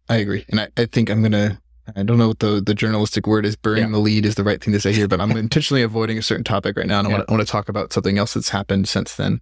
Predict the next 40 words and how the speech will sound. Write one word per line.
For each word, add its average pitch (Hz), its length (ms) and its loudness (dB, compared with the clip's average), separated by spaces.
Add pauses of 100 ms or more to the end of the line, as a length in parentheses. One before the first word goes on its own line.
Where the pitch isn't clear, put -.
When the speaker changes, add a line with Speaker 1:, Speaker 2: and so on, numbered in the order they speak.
Speaker 2:
Yeah. 101 120 -4 (140)
Speaker 1:
So, 104 180 2
I - 560 -14
mean, 101 340 0
skipping 117 280 0
ahead 113 140 -2
to 92 80 -2
now, 127 300 2
there 104 120 -4
was 101 120 -6
also - 300 -4 (560)
the 113 120 2
rep-, - 300 -2 (100)
reporting 110 540 -2
was 101 120 -2
a 98 60 -2
bit 101 200 -2
dramatic 104 460 -2
about, 95 320 0
oh, 101 240 -2 (300)
things 104 220 2
aren't 98 140 0
looking 101 200 0
so 98 140 2
hot, 101 280 0
especially 101 520 0
involving 101 440 0
Segment 92 640 -2
and 98 120 -2
Twilio - 420 -2
and - 100 -10
Segment. 104 320 -4 (260)
Speaker 2:
Yep. 107 120 -2 (180)
Speaker 1:
And 98 220 -4
Speaker 2:
And 101 120 -4
they 113 60 -2
had 110 160 -4
an 104 80 -6
activist 98 380 -2
investor. 92 760 -4